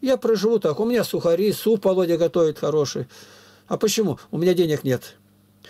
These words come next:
У меня нет денег, и я никакой нужды не знаю. Мне говорят, надо ходатайствовать, вам там добавить что-то.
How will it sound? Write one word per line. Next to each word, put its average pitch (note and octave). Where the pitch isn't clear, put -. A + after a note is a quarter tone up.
У A3
меня A3+
нет A#3
денег, B3
и G#3+
я A3
никакой A3+
нужды A#3+
не B3
знаю. G3+
Мне A3
говорят, G#3+
надо A3
ходатайствовать, A3
вам G#3+
там G#3+
добавить G#3+
что-то. A3